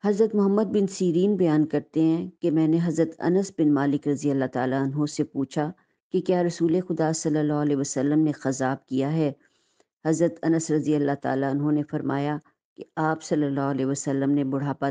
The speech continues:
देखा ही नहीं मगर थोड़ा। ये मुस्लिम की रिवायत थी। हज़रत अनस रज़ी अल्लाह ताला अन्हु की मुराद ये थी कि हुज़ूर सल्लल्लाहु अलैहि वसल्लम के सर और रीश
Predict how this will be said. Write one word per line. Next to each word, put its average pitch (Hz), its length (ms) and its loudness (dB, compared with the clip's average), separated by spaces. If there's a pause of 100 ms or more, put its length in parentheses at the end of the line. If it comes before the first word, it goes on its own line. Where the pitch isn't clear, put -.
(120)
देखा 147 280 -2
ही 175 160 2
नहीं 135 340 2 (300)
मगर 156 280 0 (100)
थोड़ा। 104 300 -4 (580)
ये 175 120 2
मुस्लिम 156 360 0
की 127 140 -6
रिवायत 98 400 -4
थी। 113 180 -8 (4000)
हज़रत 214 280 2
अनस 220 260 2
रज़ी 190 220 2
अल्लाह 175 200 2
ताला 160 260 2
अन्हु 165 220 2
की 175 160 0
मुराद 147 360 2
ये 147 180 2
थी 170 300 -2
कि 175 80 0
हुज़ूर 160 380 2
सल्लल्लाहु 139 460 -4
अलैहि 131 160 0
वसल्लम 131 500 -2
के 139 100 -2
सर 165 340 -4 (100)
और 151 100 -2
रीश 160 280 0